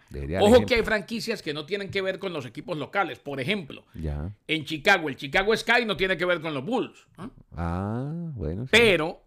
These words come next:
Speaker 2: en,
Speaker 1: Mm.
Speaker 2: en Arizona,
Speaker 1: Ujú.
Speaker 2: Phoenix Suns y el Mercury son de Robert Sarver.
Speaker 1: El mismo hombre, el mismo dueño.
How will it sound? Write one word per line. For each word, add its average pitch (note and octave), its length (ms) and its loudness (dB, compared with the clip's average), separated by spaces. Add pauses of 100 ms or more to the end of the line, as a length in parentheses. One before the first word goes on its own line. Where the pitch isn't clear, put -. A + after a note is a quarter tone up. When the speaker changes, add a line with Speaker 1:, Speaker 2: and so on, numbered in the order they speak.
Speaker 2:
en, D3 220 -4
Speaker 1:
Mm. G#2+ 80 -12
Speaker 2:
en A#2+ 680 -8 (320)
Arizona, F3 720 2 (260)
Speaker 1:
Ujú. F#2 360 -20 (300)
Speaker 2:
Phoenix G3 320 0
Suns G3 440 0 (840)
y F3+ 100 4
el A3 120 6
Mercury E3+ 560 0 (160)
son D#3 440 -6 (260)
de D3 200 -2
Robert G3 320 2
Sarver. E3 580 4 (200)
Speaker 1:
El D2 180 -8
mismo G2 340 -2
hombre, D#2+ 220 -2
el D#2+ 80 -4
mismo F#2 240 -6
dueño. A2 320 -8